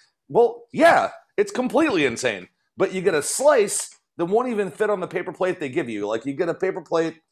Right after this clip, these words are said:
and it's got the two corners of the crust coming off one side, it's got the tip coming off another. You have to fold the thing in half so it has structural integrity, so, so you could even eat it at all.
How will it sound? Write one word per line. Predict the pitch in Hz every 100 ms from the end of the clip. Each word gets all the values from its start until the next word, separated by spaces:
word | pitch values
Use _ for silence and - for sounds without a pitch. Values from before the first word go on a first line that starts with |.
| _ _
and | 143
it's | 143 -
got | 151 123
the | 127
two | - 208
corners | - 190 185 147
of |
the | 135
crust | - 170 -
coming | 160 139
off | 123
one | 165 170
side, | 170 165 160
it's | -
got | 151
the | -
tip | 180 175
coming | - 156 143
off | 139
another. | 123 147 147 135 - _ -
You | 160
have | 185
to | 135
fold | - 170 180
the | 165
thing | 156 139
in |
half | 143 156 151
so | 143
it |
has | 120 113
structural | 147 143 151 127
integrity, | 139 139 147 127
so, | 123
so | - 139
you | 131
could | 131
even | 190 170 127
eat | 139 123
it | 104
at |
all. | 117 101 101